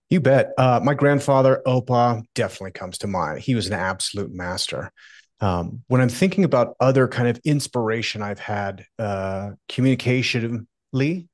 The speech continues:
communicatively, <laughs> talking, um, it, it, this might be a stretch, but, but I'm gonna say Charlie Parker, Yardbird Parker, who, if folks don't know, was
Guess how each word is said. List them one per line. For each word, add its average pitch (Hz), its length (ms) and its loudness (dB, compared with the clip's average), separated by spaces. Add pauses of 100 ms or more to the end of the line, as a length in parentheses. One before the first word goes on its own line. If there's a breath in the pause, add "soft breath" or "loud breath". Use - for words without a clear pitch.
(140)
communicatively, 170 880 -4 (880)
<laughs> - 1400 -16
talking, 175 540 -2 (140)
um, 139 600 0 (840)
it, 123 200 -8
it, 143 140 0
this 202 180 0
might 214 200 0
be 214 120 0
a 170 60 2
stretch, - 600 -4
but, 135 160 -4
but 165 100 0
I'm 208 120 0
gonna 240 160 -2
say 220 220 -4
Charlie 156 520 -6
Parker, - 640 -8 (640)
Yardbird 143 840 2
Parker, 123 580 -6 (280)
who, 117 520 0
if 123 120 -6
folks 147 300 -2
don't 143 240 0
know, 120 260 -2
was 113 340 -6